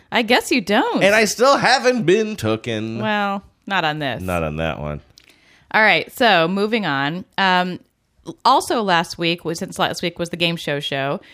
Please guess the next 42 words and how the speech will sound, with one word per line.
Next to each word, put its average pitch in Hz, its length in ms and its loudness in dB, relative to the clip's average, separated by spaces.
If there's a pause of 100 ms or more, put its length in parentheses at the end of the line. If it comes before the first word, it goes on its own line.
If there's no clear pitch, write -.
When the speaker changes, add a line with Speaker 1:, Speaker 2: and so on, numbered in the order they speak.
(320)
Speaker 1:
um, 170 440 4 (240)
we 214 240 0
were 240 120 4
trying 202 400 2
to, - 100 -6
we 214 120 0
were 233 60 4
sort 240 160 2
of 208 80 -2
struggling 190 600 0
'cause 180 200 -2
we're 214 280 2
pro-, 262 200 -4
very 196 200 2
professional 170 480 -6
podcast 143 560 -6
hosts 139 320 -8
who 175 80 -6
know 143 160 -2
a - 20 -2
lot 147 200 -2
of 156 140 -6 (120)
good 160 180 0
words. 139 300 -6
We 196 80 0
know 180 100 0
all 151 180 2
the 147 80 -10
best 135 300 -6
words. 135 380 -8 (440)
Um, 170 440 4
we - 80 2
were 208 80 6
struggling 208 460 0
for 196 120 -2
what 170 260 -2
to 175 120 -4
call 165 560 0
the 156 340 -4 (140)
administering 165 960 -2
of 139 280 -2
the 135 360 -6